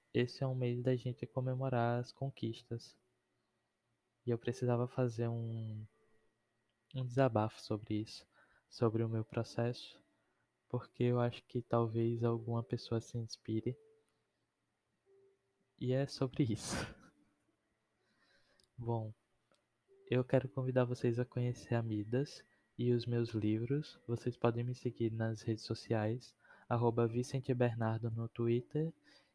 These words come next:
e arroba Bern ponto I três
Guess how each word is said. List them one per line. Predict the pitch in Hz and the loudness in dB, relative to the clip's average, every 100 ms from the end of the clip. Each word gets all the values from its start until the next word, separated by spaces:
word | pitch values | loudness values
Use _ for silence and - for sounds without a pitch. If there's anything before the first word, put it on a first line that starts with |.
| _ | _
e | 123 123 | 2 4
arroba | 123 123 127 | 6 4 6
Bern | 123 120 117 127 139 156 _ _ _ _ _ _ | 4 4 4 4 2 -4 _ _ _ _ _ _
ponto | 120 123 127 - - _ | -2 -2 -4 -10 -10 _
I | 120 131 | -4 -4
três | - 113 113 143 - - | 2 4 4 2 -6 -18